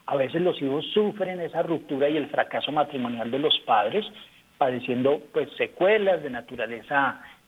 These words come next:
psicológica o afectiva, y no entienden las razones por las cuales su condición sigue siendo la de un hijo o hija legítimo o legítima, y no consideran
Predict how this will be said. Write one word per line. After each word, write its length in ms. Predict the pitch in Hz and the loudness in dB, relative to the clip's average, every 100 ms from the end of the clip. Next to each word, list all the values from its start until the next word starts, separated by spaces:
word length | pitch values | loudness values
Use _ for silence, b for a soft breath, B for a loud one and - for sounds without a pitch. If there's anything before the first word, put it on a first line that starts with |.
| - | -14
psicológica 960 | - 110 117 160 151 147 139 139 135 123 | -8 -4 2 4 2 -4 -2 2 4 4
o 160 | 113 | 4
afectiva, 720 | 104 - 110 - 202 170 156 160 B B B _ _ | 0 -2 -6 0 2 4 2 2 B B B _ _
y 80 | 165 | -4
no 140 | 165 180 | 0 0
entienden 460 | 196 233 247 262 | 0 2 2 2
las 120 | 254 | 2
razones 400 | 180 - 160 180 - | 2 -2 -6 -8 -4
por 140 | 208 | -2
las 160 | 170 - - | -2 -4 -2
cuales 300 | 147 143 160 | 0 0 -2
su 120 | 208 | -2
condición 500 | 175 143 120 127 127 | -2 -2 -6 -6 -6
sigue 220 | 160 160 | -4 -4
siendo 300 | 165 175 170 | -4 -6 -2
la 120 | 180 139 | 0 0
de 80 | |
un 160 | 131 143 | 0 -2
hijo 280 | 165 135 180 | -2 2 2
o 220 | 160 131 | 4 2
hija 400 | 123 123 151 165 - | -2 -2 -2 -2 -2
legítimo 720 | 131 120 240 254 214 175 139 | -4 -2 -2 -2 -4 0 2
o 60 | 117 | 0
legítima, 600 | 117 240 254 165 120 - B B B - | -4 -4 -4 -8 -10 -12 B B B -12
y 80 | 165 | -4
no 160 | 147 147 | -4 0
consideran 680 | 196 185 151 127 123 127 | -2 -2 0 2 2 0